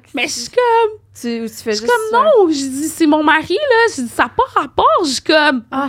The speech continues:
Speaker 3: c'est fâchant, hein ?
Speaker 1: Mais
Speaker 3: Ah.
Speaker 1: c'est comme ça. Puis là, c'est là que j'ai fait ma recherche.
Speaker 3: Oh mon Dieu. Ah, je
Speaker 1: Et
Speaker 3: serais
Speaker 1: que j'ai
Speaker 3: capable.
Speaker 1: lu, ça a été, en fait,
Speaker 3: Chut.
Speaker 1: un des articles les plus lus que
Speaker 3: Que t'as
Speaker 1: j'ai
Speaker 3: fait ?
Speaker 1: écrit, là. OK ? Puis là, c'est là que je suis allée et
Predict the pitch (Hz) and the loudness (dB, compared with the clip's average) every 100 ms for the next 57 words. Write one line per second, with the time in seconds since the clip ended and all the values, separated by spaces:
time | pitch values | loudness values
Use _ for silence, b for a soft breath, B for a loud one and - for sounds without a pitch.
0 | 262 214 180 - 277 262 233 - 294 302 | -6 -12 -12 -12 -6 -6 -6 -6 -4 -2
1 | 262 262 285 254 226 233 240 247 226 381 | -2 -2 -2 0 0 2 2 0 0 0
2 | 370 - 311 - - 226 415 - - - | 0 0 -2 -2 -2 -2 -2 -6 -20 -20
3 | - 208 277 247 208 247 196 202 175 - | -12 -4 -2 -2 -4 -2 -4 -4 -6 -6
4 | - - - 214 214 190 175 165 180 190 | -8 -6 -4 -2 -2 -4 -4 -6 -6 -4
5 | 214 - 220 226 - 311 - 262 262 240 | -4 -2 -2 0 0 0 2 2 0 0
6 | 254 190 - 214 214 285 269 202 202 - | 0 -2 -2 -2 -2 -2 0 0 0 0
7 | 254 - - - - 240 277 233 302 - | 0 -2 -10 -14 -6 -2 0 0 -2 -4
8 | 277 277 - b b b b - 196 190 | -6 -6 -8 b b b b -14 -12 -12
9 | - 277 254 226 240 - b b b b | -4 2 2 2 0 -6 b b b b
10 | b b b b - 202 196 196 202 220 | b b b b -2 0 2 0 2 0
11 | - - 240 392 381 403 403 b b - | 0 -2 2 4 4 0 -2 b b -8
12 | 381 254 302 - - - - - 202 254 | -6 0 0 0 -8 -20 -10 -4 0 0
13 | 294 226 262 208 - 185 208 240 190 | 0 -2 -2 -2 -2 -4 -2 -4 -8